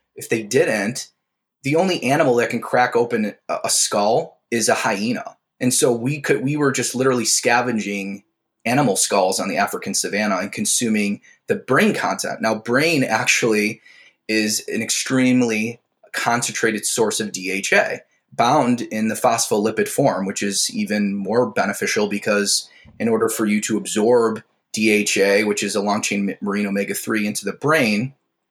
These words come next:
you have to bi-,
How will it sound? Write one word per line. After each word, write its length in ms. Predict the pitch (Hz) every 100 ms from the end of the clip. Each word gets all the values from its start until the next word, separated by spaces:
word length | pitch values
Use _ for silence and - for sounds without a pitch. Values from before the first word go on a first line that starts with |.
| _ _ _ - - - - -
you 220 | 113 127 127
have 360 | 127 113 -
to 400 | - 113 113 113 107 -
bi-, 280 | 107 110